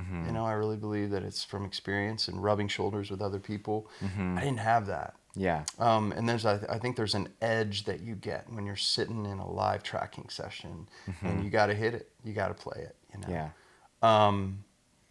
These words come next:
Speaker 2: and so anyway, I
Speaker 1: Do
Speaker 2: went
Speaker 1: you,
Speaker 2: through that phase.
Speaker 1: do you
Speaker 2: Sorry.
Speaker 1: think that was more self-imposed or, like, you s-, you sensed that from other people as well?
Speaker 2: I'm sure it was mostly self-imposed.
Speaker 1: Okay.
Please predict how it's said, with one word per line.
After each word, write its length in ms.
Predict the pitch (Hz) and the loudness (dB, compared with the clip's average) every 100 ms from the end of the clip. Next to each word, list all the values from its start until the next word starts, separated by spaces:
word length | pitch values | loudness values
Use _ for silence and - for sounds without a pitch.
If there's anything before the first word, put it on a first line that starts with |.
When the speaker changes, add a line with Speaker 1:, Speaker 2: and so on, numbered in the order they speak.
| _ _ _ - | _ _ _ 0
Speaker 2:
and 360 | 120 131 127 - | 6 6 4 4
so 280 | - 143 | 10 12
anyway, 460 | 139 123 95 92 92 - - - | 12 8 6 4 0 -8 -14 4
I 40 | 131 | 8
Speaker 1:
Do 40 | |
Speaker 2:
went 60 | 147 | 8
Speaker 1:
you, 40 | |
Speaker 2:
through 160 | 131 135 | 8 8
that 220 | 113 - | 10 10
phase. 280 | - 65 - | 6 -4 2
Speaker 1:
do 60 | 127 | 8
you 20 | |
Speaker 2:
Sorry. 100 | 110 | 8
Speaker 1:
think 200 | 120 135 | 10 10
that 120 | 113 | 10
was 120 | 104 104 | 10 8
more 160 | 95 | 8
self-imposed 1300 | 92 - 107 123 107 147 147 156 151 151 151 - - - - | 8 10 10 10 4 4 10 12 12 10 8 4 0 -6 4
or, 580 | 104 95 95 92 92 87 | 8 10 10 10 8 8
like, 220 | 87 85 | 6 4
you 140 | 90 85 | 2 2
s-, 200 | - 101 | 2 2
you 120 | 90 | 4
sensed 360 | - 92 - - | 6 6 6 6
that 180 | - | 4
from 160 | - 87 | 2 4
other 240 | 98 95 90 | 6 6 2
people 580 | - 85 85 85 80 - - _ - | 0 -2 2 2 2 -4 -20 _ -6
as 180 | - - | -4 4
well? 400 | 82 71 64 - - | 4 4 -2 -10 10
Speaker 2:
I'm 180 | 117 113 | 12 12
sure 240 | - 113 | 8 8
it 60 | 104 | 6
was 140 | 98 | 4
mostly 420 | 101 95 95 - 98 | 2 0 2 -2 -2
self-imposed. 920 | - 80 - - - - - - - - | -2 -4 -8 -14 -16 -16 -14 -18 -14 -10
Speaker 1:
Okay. 260 | 87 82 | -4 -2